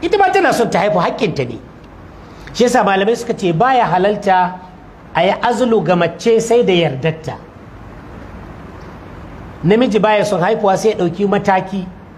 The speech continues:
coitus interruptus, ko kuma duk am-, ya amfani da contraceptives,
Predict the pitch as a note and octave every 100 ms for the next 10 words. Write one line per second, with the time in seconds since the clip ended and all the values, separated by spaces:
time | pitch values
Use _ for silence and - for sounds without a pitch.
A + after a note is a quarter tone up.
0 | - - - - - - G#3 A#3 A3+ F3+
1 | F3 D#3 E3+ E3+ C#3+ - - - - -
2 | - - - A#3+ B3 C4 C4+ D4+ C#4+ A#3
3 | G3+ B3 A3+ G#3+ G3 - E3+ F3+ E3 A#3+
4 | A#3+ G3+ - -